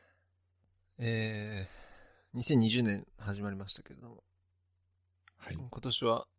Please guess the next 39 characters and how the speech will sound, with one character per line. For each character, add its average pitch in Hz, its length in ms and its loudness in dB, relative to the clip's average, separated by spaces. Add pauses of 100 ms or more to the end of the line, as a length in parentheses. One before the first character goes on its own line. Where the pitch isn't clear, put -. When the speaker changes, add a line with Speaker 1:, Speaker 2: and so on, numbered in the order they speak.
(180)
Speaker 1:
な 120 100 2
ん 101 60 -4
か、 - 200 -16 (460)
ど 117 160 4
う 110 40 4
い 104 40 0
っ - 20 -12
た - 100 -8
こ 104 100 -6
と 107 80 -6
を - 20 -6
し - 80 -4
て 113 100 -8
い 107 40 -10
き - 80 -20
た 113 100 -10
い - 40 -12
と - 100 -20
か - 160 -18 (200)
あ 110 80 -4
り 98 80 -2
ま 98 80 -8
す - 80 -14
か？ - 140 -16 (1080)
Speaker 2:
そ - 160 -2
う 95 40 2
で 73 60 -2
す - 140 -4
ね。 107 180 0 (340)
私 92 880 2
は、 87 340 2 (800)
Speaker 1:
う 113 60 -8
ん。 107 40 -6
Speaker 2:
そ 95 180 -4
う - 40 -2
だ 78 120 -4
な。 82 260 -2 (1700)
あ 87 100 -2
の、 85 520 -2